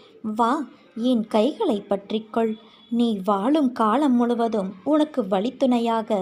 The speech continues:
நான் வருவேன். என்றென்றும் என் அருளாசிகள் உனக்கு உண்டு.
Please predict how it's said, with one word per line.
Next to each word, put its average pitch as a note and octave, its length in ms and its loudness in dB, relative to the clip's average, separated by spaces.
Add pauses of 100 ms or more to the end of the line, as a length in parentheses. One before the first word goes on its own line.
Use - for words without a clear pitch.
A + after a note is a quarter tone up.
(300)
நான் A3+ 380 0
வருவேன். G#3+ 480 0 (440)
என்றென்றும் A3+ 720 -2 (220)
என் B3+ 320 0
அருளாசிகள் E4+ 720 0
உனக்கு D4+ 480 0
உண்டு. G#3+ 300 2